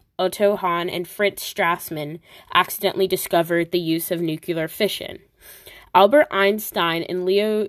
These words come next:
Szilard sent a letter to President Roosevelt telling him that Germany may try to make an atomic bomb. Because of this, the F D R created the Uranium Committee, which consisted of high and top military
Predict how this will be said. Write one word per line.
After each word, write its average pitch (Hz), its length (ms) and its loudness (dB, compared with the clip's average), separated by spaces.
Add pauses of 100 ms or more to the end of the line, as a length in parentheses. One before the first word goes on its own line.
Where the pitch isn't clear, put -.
(100)
Szilard 170 1000 -4 (340)
sent 226 320 -2
a 277 80 2
letter 190 360 4
to 185 80 0
President 214 420 -2
Roosevelt 180 540 2
telling 220 320 0
him 170 160 -4
that 165 160 -4
Germany 208 340 2
may 180 220 0
try 170 200 -2
to 165 80 -2
make 160 240 -6
an 170 100 -4
atomic 165 440 -6
bomb. - 300 -2 (540)
Because 247 300 -2
of 294 140 -2
this, 156 380 0
the 202 180 -2
F 196 240 2
D 294 180 2
R 151 360 2 (240)
created 180 340 2
the - 80 -12
Uranium 190 560 0
Committee, 160 380 -4
which 175 200 -4
consisted 202 560 -6
of 165 120 -2
high 220 320 2
and 214 180 -2
top 190 240 -2
military 220 840 0